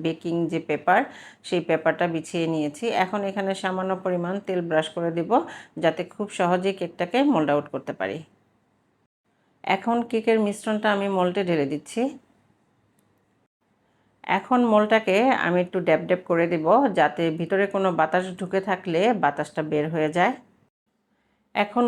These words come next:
উপর থেকে কিছু কাঠবাদাম কুচি ছড়িয়ে দিচ্ছি। এখন এই মিশ্রণটাকে আমি হাঁড়ির মধ্যে বসিয়ে দিচ্ছি এবং ঢাকনা দিয়ে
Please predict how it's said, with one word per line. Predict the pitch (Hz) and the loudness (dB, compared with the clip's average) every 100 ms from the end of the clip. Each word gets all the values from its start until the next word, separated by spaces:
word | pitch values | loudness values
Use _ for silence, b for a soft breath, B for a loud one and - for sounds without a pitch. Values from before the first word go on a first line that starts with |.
| 233 | 2
উপর | 233 233 226 | 2 2 2
থেকে | 220 208 233 | 2 2 2
কিছু | 202 208 - | -4 -4 2
কাঠবাদাম | 185 180 190 185 190 185 | 2 4 4 4 2 -2
কুচি | 185 196 196 | -4 -4 -2
ছড়িয়ে | 185 170 165 | -2 0 0
দিচ্ছি। | 160 - - 285 - _ _ _ _ _ _ _ - | -2 -4 -2 -2 -2 _ _ _ _ _ _ _ -4
এখন | 196 202 254 | -2 0 2
এই | 262 254 | 4 4
মিশ্রণটাকে | 233 - 247 247 233 196 226 294 180 | 2 0 0 2 2 4 2 2 0
আমি | 180 180 180 | 0 0 0
হাঁড়ির | 180 175 185 180 | 2 2 0 0
মধ্যে | 175 180 | 0 0
বসিয়ে | 170 170 185 | -2 -4 -2
দিচ্ছি | 180 175 - - 294 392 B B B | -2 -2 -4 -2 -2 -2 B B B
এবং | 190 175 170 175 | 0 2 2 2
ঢাকনা | 214 190 233 226 | 0 0 0 0
দিয়ে | 240 | 4